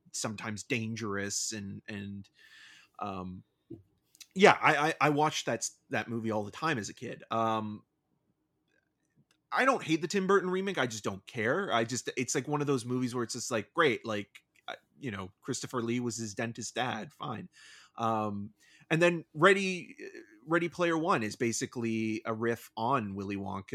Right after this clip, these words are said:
as well. I mean, Gene Wilder was originally cast or pursued to play the role that Mark Rylance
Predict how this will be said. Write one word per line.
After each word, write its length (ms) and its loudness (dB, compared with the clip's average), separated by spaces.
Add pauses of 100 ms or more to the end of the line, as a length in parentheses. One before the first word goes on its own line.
as 180 -4
well. 440 0
I 80 -2
mean, 180 -4
Gene 240 2
Wilder 380 8
was 200 4
originally 600 0
cast 440 2
or 100 -4
pursued 600 -2
to 160 -4
play 400 0
the 140 -2
role 240 0
that 200 0
Mark 240 -2
Rylance 760 -2